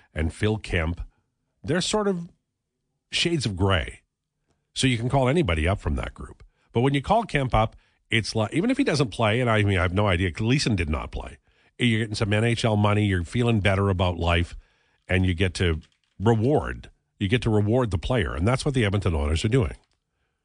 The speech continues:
I mean, you can say they're not, but I, I mean, maybe Cody Cece's hurt, so Kemp is right-handed and a shutdown guy, then maybe that's the reason they did it. But even without that, just, just from the point of view of,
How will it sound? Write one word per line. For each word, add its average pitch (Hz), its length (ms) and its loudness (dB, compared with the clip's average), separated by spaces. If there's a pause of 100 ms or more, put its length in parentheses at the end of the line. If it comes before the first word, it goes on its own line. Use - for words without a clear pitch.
(380)
I 92 40 -2
mean, 95 140 2
you 107 80 0
can 110 120 -2
say 127 160 2
they're 107 120 2
not, 92 280 4
but 95 120 2
I, 90 200 2
I 95 80 -2
mean, 95 260 4
maybe 117 360 2 (420)
Cody 135 260 0
Cece's 113 420 -2
hurt, 113 400 -2
so 104 180 -4
Kemp 113 260 0
is 110 140 0
right-handed 101 500 0
and 87 140 0
a 82 40 2
shutdown 92 500 0
guy, 107 280 2
then 90 220 0
maybe 92 240 0
that's 85 320 -4
the 104 120 -8
reason 92 260 0
they 90 120 2
did 87 160 0
it. 120 140 -2 (920)
But 196 120 0
even 247 220 0
without 123 320 2
that, 55 240 -6 (640)
just, - 320 0
just 170 340 -4 (140)
from 139 180 -2
the 120 80 2
point 139 300 0
of 110 80 0
view 107 200 0
of, 85 280 0